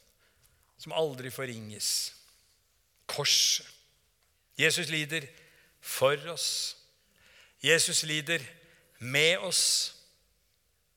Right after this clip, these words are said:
Jesus tar oss med inn i hverdagen på korset. Og han tar oss med inn i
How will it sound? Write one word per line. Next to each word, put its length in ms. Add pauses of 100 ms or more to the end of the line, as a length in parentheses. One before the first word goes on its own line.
(1900)
Jesus 400
tar 420
oss 440
med 440 (840)
inn 260
i 140
hverdagen 500 (380)
på 100
korset. 380 (1400)
Og 140
han 80
tar 320
oss 180
med 160
inn 160
i 60